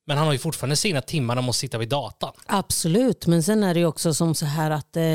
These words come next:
Speaker 2: barnen behöver ju även pappa. Alltså, om han väl jobbar hemma,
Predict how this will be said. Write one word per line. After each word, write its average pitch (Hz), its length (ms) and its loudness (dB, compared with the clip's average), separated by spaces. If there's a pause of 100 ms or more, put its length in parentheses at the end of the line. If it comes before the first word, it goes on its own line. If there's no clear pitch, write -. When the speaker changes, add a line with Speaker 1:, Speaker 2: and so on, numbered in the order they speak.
(360)
Speaker 2:
barnen 180 600 2
behöver 180 240 2
ju 165 60 4
även 147 240 0
pappa. 165 320 -4
Alltså, 175 180 0
om 190 200 2
han 247 160 4
väl 160 220 2
jobbar 156 320 2
hemma, 160 460 2